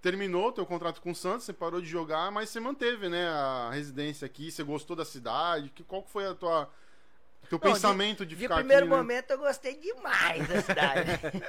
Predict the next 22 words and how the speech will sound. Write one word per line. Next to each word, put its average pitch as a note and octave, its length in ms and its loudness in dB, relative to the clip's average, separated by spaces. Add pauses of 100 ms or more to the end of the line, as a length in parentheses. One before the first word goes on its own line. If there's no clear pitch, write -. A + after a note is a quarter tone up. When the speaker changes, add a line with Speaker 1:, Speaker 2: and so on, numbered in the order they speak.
(260)
Speaker 2:
<laughs> - 760 -16
Gostei G#3+ 440 4
não C4 80 -2
foi C#4+ 180 8
pouco, C#4+ 420 6
não. F3+ 380 4 (960)
É, C#3 920 -6
então F#3 300 0
aí B3 260 0
eu C#4 120 -4 (120)
acabei A3+ 260 0
fazendo F#3 320 -2
novas F3 340 -4
amizades, A3 880 2 (440)
né, F3 240 -4
e, G3+ 260 -12 (100)
e, A3 380 -12
cara, G#3 220 0
uma G#3+ 180 -2
coisa B3 320 -2
que A#3 300 -12
eu, A#3+ 280 2